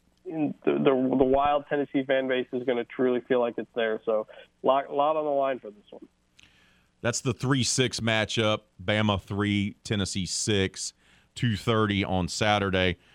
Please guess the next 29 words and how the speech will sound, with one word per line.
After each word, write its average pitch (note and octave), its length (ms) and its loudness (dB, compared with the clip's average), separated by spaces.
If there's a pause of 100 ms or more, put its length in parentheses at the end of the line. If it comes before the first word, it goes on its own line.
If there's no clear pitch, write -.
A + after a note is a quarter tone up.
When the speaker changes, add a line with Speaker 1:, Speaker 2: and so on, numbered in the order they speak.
(160)
Speaker 2:
Let's G2+ 100 -6
talk B2+ 180 0
about A2 200 2
another A2+ 260 2
game G#2 240 0
that's G2 140 -2
gonna G2+ 100 -2
be F2+ 100 -2
kicking G#2+ 280 -2
off F#2+ 180 -2
two G#2 160 -6
thirty F#2+ 320 -2
on F2 140 -4
Saturday. F#2+ 560 0 (280)
And G2+ 80 -2
we've A#2 100 0
spent C#3 200 -2
so C3+ 140 0
much C3+ 200 0
time, B2 480 0 (400)
rightfully F3+ 380 0
so, C#3+ 240 0
talking C3+ 380 0
about A#2+ 300 2
how B2+ 200 0
good A#2 220 0
the G2+ 80 0
Kansas A#2+ 520 0
teams G#2+ 600 0